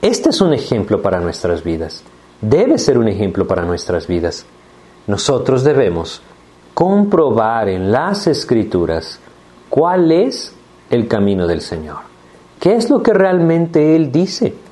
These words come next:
Ya mucho tiempo antes, Dios, por medio del profeta Isaías, nos dice, en el capítulo ocho de Isaías, versículo veinte, Dios le decía a este pueblo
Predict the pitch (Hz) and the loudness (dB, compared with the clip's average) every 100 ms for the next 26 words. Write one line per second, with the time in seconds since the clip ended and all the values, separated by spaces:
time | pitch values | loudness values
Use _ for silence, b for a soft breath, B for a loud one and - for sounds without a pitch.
0 | B B B B - - 104 104 185 302 | B B B B -8 -2 0 2 4 4
1 | - 240 - 170 170 165 143 135 139 135 | 2 0 2 0 0 0 0 0 0 -2
2 | 92 92 - - - 117 135 135 117 98 | -2 -2 -4 -6 0 2 2 0 -2 0
3 | 104 113 123 110 - 107 120 110 117 110 | 2 2 2 0 0 -2 -2 0 0 0
4 | - 131 113 98 107 123 131 127 170 117 | 0 2 2 2 0 -2 -2 0 0 0
5 | - 233 B B B B - 98 92 90 | -2 -4 B B B B -4 -2 0 -2
6 | 101 147 147 180 127 113 165 165 - 104 | 0 0 2 2 4 4 2 0 -2 -2
7 | - 101 87 - 92 127 107 131 - - | -2 -2 -2 0 2 2 2 0 -4 -4
8 | 85 - 98 127 117 127 160 110 - 127 | -4 -4 -2 2 2 2 2 0 -2 -4
9 | - B B B B - 127 180 185 240 | -4 B B B B -6 0 2 4 4
10 | 233 226 185 180 175 - 170 - 147 123 | 2 2 2 4 2 0 0 2 2 2
11 | 95 92 | 2 -2